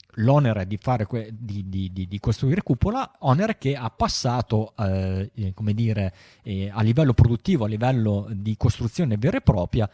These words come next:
a Thales Alenia Space di, eh, di Torino, quindi cupola è stata costruita in Italia, è stata, eh,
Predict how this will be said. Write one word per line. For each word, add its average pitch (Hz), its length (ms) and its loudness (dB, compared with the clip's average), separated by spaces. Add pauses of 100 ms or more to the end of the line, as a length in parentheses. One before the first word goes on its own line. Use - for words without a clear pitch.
(200)
a 101 300 -2
Thales 120 300 0
Alenia 117 280 -2
Space 110 500 -4
di, 95 120 -8
eh, 87 200 -6
di 101 100 -8
Torino, 127 380 -2
quindi 110 200 -2
cupola 110 300 -2
è - 20 -8
stata 107 200 -6
costruita 110 500 -2 (360)
in 120 120 0
Italia, 101 560 2 (880)
è 127 100 2
stata, 123 540 2
eh, 101 420 0